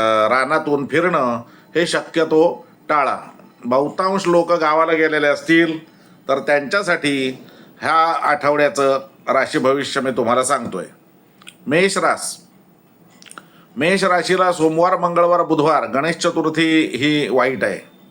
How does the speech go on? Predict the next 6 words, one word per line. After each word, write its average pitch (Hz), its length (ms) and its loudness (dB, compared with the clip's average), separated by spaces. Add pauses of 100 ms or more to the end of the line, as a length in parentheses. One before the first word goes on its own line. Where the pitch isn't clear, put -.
(1000)
सोमवार, 170 380 2
मंगळवार, 175 460 2
बुधवार 156 460 2
हे 120 140 -2
तीनही 160 460 0
दिवस 165 480 2